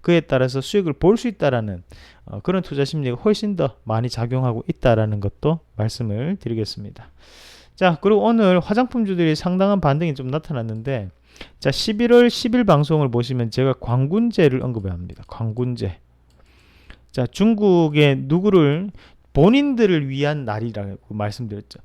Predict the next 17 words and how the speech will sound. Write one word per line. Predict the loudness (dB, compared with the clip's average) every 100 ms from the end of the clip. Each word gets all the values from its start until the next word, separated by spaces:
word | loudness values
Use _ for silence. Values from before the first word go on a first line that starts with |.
| -20 -2
본인들에게 | 2 4 2 0 0 0 0 -4
선물하는 | -4 -6 -2 -2 -2 -2 -4
날이 | -4 -4 -4 -6 -8
바로 | -6 -6
중국의 | -4 -4 -4 -4
광군제입니다. | -2 -2 -2 -4 -6 -6 -8 -8 -4
우리는 | -2 0 -2 -2
빼빼로데이라고 | 0 2 2 2 2 2 -2
해서 | -4 -6 -8 -14 -20 -4
막 | -4 -4
누구한테 | -6 -2 2 2 0 -4
선물을 | -2 0 2 2
주고, | 0 -2 -2 -4 -10 _ -20 -20 -20 -14
어, | -10
남자 | -2 0 2 2 2
여자끼리 | 2 -2 -4 -4
이렇게 | -4 -6 -8 -10